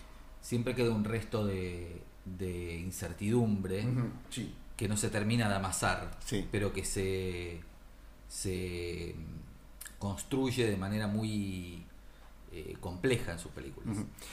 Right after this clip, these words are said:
Speaker 2: Sí, yo creo que lo más interesante que tiene el cine de Cronenberg es que genera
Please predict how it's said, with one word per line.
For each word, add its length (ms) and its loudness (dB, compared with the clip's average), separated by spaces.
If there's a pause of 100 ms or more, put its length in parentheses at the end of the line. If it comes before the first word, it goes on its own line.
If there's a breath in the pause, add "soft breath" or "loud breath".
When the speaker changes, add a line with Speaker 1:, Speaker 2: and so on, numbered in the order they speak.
(120 loud breath)
Speaker 2:
Sí, 220 10
yo 120 6
creo 200 6
que 300 4 (440 loud breath)
lo 260 6
más 160 6
interesante 420 4
que 80 2
tiene 200 4
el 100 2
cine 160 4
de 100 2
Cronenberg 460 4 (360 loud breath)
es 120 -2
que 140 -2
genera 580 4